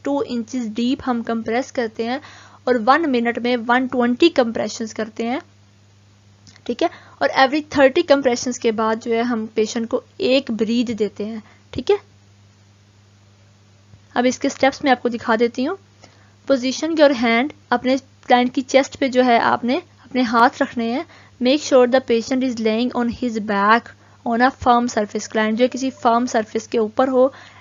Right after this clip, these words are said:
Interlock the fingers, आपने fingers को interlock करना है, मैं जैसे आपको दिखाया था। Give chest compressions, open the airway, आपने client को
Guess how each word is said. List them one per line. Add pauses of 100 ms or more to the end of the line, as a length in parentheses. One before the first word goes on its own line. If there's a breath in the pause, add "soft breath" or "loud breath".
(120 loud breath)
Interlock
the
fingers,
आपने
fingers
को
interlock
करना
है,
मैं
जैसे
आपको
दिखाया
था।
Give
chest
compressions, (640 loud breath)
open
the (160)
airway,
आपने
client
को